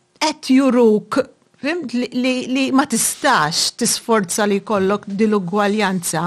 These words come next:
Ġifieri, fin-natura l-ugwaljanza qiegħda hemm. Right? Inti roughly għandek l-istess numru ta' nisa u irġiel. Ġifieri, in-natura, right, qed tibqa' tajt.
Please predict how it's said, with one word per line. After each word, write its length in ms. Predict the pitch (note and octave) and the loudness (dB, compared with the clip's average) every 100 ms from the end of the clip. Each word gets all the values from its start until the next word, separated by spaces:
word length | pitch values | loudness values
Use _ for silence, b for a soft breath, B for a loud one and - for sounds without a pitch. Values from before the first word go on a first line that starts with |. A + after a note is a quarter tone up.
| E3+ | -6
Ġifieri, 360 | - G#3+ A3+ A#3 B B | -6 -2 0 0 B B
fin-natura 840 | - A#3+ A3+ A3 D#4+ C#4+ B3 G#3 | -2 0 2 0 -2 -2 0 0
l-ugwaljanza 840 | F#3+ G#3 G3+ G#3+ C4 C#4 A3+ - - | 0 -2 0 0 0 0 0 -2 -2
qiegħda 400 | A3 E3+ E3 D#3 | -2 -2 -4 -6
hemm. 280 | C#3 D#3 F#3+ b b _ | -6 -8 -10 b b _
Right? 280 | F#3 A3+ A#3+ | -6 -4 -2
Inti 500 | A3+ G#3 G#3 F3 - - | -4 -2 -2 -2 -4 -8
roughly 460 | A#3 C4 - G3+ F3 | -6 -6 -4 -8 -6
għandek 300 | F#3 G#3 G#3 | -4 -6 -6
l-istess 460 | G#3+ - G3 F#3+ G#3+ | -6 -6 -8 -6 -4
numru 320 | G3 F#3 G3+ | -2 -4 -4
ta' 100 | A#3 | -4
nisa 280 | F#3+ F3 G3+ | -4 -4 -4
u 60 | G3 | -2
irġiel. 380 | F#3 D#3+ D#3 B B B | -4 -6 -6 B B B
Ġifieri, 380 | - A#3+ A#3+ A#3 | -2 2 2 2
in-natura, 800 | B3+ A#3 G#3+ D#4+ D#4+ B3+ A3 E3 B B B _ _ _ _ - | 2 2 0 0 -2 0 2 0 B B B _ _ _ _ -4
right, 360 | G3 A#3 - - - | -2 -2 -6 -20 -4
qed 240 | C4 C4 | -4 -2
tibqa' 380 | - B3+ - A#3+ A#3 - _ _ _ _ _ _ _ - | -4 -4 -2 -4 -4 -12 _ _ _ _ _ _ _ -2
tajt. 560 | A3 E3+ E3+ E3+ - | 0 0 -2 -6 -16